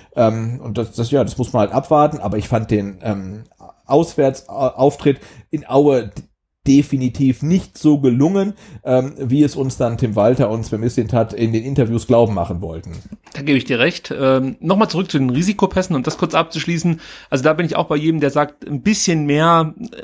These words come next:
Speaker 2: Risikobereitschaft wäre vielleicht nicht schlecht, aber es wirkt wirklich so, dass Walter halt einfach auf diese Kontrolle pocht und, äh, ich glaube, er hat kein Problem damit, mal einen Risikopass zu spielen.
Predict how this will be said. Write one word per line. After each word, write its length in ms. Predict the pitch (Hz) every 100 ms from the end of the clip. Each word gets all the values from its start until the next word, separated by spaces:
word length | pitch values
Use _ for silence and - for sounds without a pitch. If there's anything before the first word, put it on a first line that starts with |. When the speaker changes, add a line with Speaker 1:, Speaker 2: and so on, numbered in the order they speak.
| -
Speaker 2:
Risikobereitschaft 1160 | 147 196 175 180 160 143 156 151 156 - -
wäre 280 | 131 151 165
vielleicht 340 | 156 135 135
nicht 140 | 139 -
schlecht, 280 | 165 196 -
aber 200 | 131 147
es 160 | -
wirkt 200 | 175 196
wirklich 220 | 175 170
so, 80 | 160
dass 220 | 156 151
Walter 400 | 139 156 170 165 156 - - - -
halt 280 | 143 139 -
einfach 220 | 165 175
auf 180 | 151 -
diese 180 | 156
Kontrolle 640 | 147 - 135 - - 180 202
pocht 500 | - 196 208 - -
und, 600 | - 156 147 143 - -
äh, 100 | - - - 139 - - -
ich 100 | -
glaube, 180 | 185 185
er 60 |
hat 160 | 180 -
kein 240 | - 180
Problem 280 | 202 180 185
damit, 220 | 175 165
mal 100 | 156
einen 100 | 143
Risikopass 680 | 139 220 247 208 143 135 -
zu 100 | -
spielen. 520 | - - 143 202 240